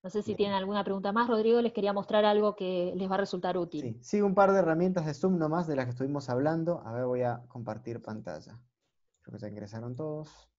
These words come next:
Speaker 2: Si no se ve, me avisan. ¿Se ve?
Speaker 1: Se ve perfecto.
Speaker 2: Bien. Bueno, eh, primera herramienta, levantar la mano. Este es para que les podamos responder.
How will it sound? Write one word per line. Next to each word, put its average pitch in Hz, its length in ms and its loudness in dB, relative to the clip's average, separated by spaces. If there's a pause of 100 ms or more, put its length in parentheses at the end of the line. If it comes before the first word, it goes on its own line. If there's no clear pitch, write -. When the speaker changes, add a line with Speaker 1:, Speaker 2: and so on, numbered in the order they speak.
(4000)
Speaker 2:
Si - 220 -12
no 127 160 -6
se 127 180 -8
ve, 127 140 -2
me 123 100 -4
avisan. 160 560 -6 (2500)
¿Se - 140 -8
ve? 156 180 -2 (720)
Speaker 1:
Se - 160 -8
ve 247 100 0
perfecto. 214 560 -4 (240)
Speaker 2:
Bien. 113 320 -4 (260)
Bueno, 127 360 0 (480)
eh, 151 320 2
primera 220 300 4
herramienta, 131 520 4
levantar 165 480 4
la 165 60 2
mano. 131 260 0
Este 180 160 -4
es 185 60 -6
para 156 200 0
que 135 100 -4
les 120 100 -4
podamos 139 320 2
responder. 123 520 -4